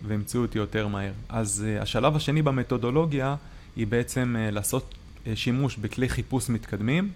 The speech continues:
אה, כדי למצוא את הפרוספקט שלי, את הלקוחות שלי.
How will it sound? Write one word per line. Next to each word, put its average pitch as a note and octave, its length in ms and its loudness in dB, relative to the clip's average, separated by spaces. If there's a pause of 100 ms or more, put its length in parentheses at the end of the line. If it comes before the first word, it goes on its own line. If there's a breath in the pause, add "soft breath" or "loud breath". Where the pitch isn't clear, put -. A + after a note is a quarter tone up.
(520 loud breath)
אה, G#2+ 220 2
כדי A2+ 180 2
למצוא A2 440 2
את B2+ 180 -2
הפרוספקט G#2+ 720 0
שלי, G2+ 220 -2 (240)
את - 120 -6
הלקוחות G#2 460 -2
שלי. G2+ 200 -6